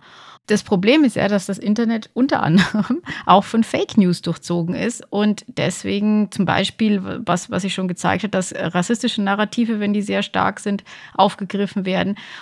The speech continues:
und es folgt eben keine moralisch-ethische oder weltanschauliche Bewertung durch Chat G P T, sondern es ist doch im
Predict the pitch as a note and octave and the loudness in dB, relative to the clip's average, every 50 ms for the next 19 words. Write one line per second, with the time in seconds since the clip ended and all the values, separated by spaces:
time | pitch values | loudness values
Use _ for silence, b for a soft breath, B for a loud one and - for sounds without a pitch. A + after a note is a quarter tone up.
0 | B B F#3+ G3+ F3+ - - F3 - - G3 F#3+ G3 - - - F#3 G3 F3+ - | B B 0 0 0 0 -4 -8 -4 0 0 0 0 -2 -4 -4 -2 -2 -4 -4
1 | - - - F#3 A3 C#4 C4+ A#3+ G3 F3+ E3+ E3+ E3+ F3 E3 F3 D#3+ D#3+ D#3+ E3 | -2 0 2 2 4 4 4 4 4 4 4 4 2 2 2 4 4 4 6 4
2 | D#3+ E3+ - - - - F3 - F#3+ E3+ - - F3+ F3+ E3+ E3 D#3+ - G3 - | 4 0 -2 -2 -4 -4 -4 -2 -2 -2 -2 -2 -2 0 0 -2 -2 -4 -4 -4
3 | - E3 E3 - D#3 D3+ D3+ E3 - F3 F3 F3+ G3+ A3 A3+ - - F3+ E3 E3 | -2 -4 -2 -2 -2 -4 -4 -4 -6 -6 -2 2 4 4 4 4 2 0 -2 0
4 | E3+ D#3 - - F#3 E3+ - - F3 D3+ F3+ E3+ - F3+ F#3+ G3 G#3 G3 F#3+ F#3 | -2 -4 -6 -6 -8 -8 -6 -6 -6 -6 -4 -4 -4 -4 -2 -2 0 0 0 0
5 | F3+ - - F3 - F#3 E3+ - F3+ F3 - F#3 F3 F3+ - | -2 -2 -4 -4 -4 -4 -4 -4 -4 -4 -4 -4 -4 -4 -6